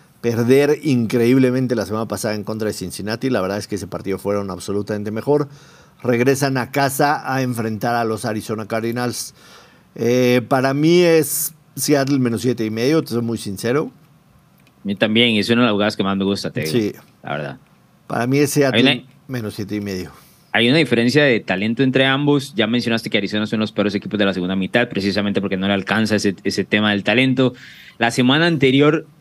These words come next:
Speaker 2: como bien lo mencionaste, en el head-to-head que tuvimos, Seattle dominó completamente a Cincinnati. Cincinnati gana el partido, cubre el spread y demás, pero quedas con la sensación de que los Seahawks fueron mejores el domingo en general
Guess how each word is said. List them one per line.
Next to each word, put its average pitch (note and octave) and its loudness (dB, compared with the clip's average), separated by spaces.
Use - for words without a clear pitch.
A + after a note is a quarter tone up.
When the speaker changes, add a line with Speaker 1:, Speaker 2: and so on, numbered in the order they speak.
Speaker 2:
como B2 0
bien B2+ 4
lo C#3+ 2
mencionaste, C#3+ 0
en B2 -2
el G2+ -4
head-to-head A#2+ 0
que C3 0
tuvimos, C#3+ 2
Seattle C#3 2
dominó C3+ 0
completamente C3+ 0
a C3 -2
Cincinnati. D#3+ 0
Cincinnati B2 -2
gana C3+ 0
el D#3 -2
partido, D3+ 0
cubre D#3+ 2
el D#3 2
spread D3+ -2
y D#3 0
demás, C#3+ -2
pero A#2+ -4
quedas C3+ 0
con C#3+ -2
la C3 0
sensación A#2+ 0
de B2+ 2
que B2+ 0
los G2+ 0
Seahawks A2 -2
fueron A#2 2
mejores A2+ 0
el A2 -4
domingo C3 4
en A#2+ 4
general B2+ 2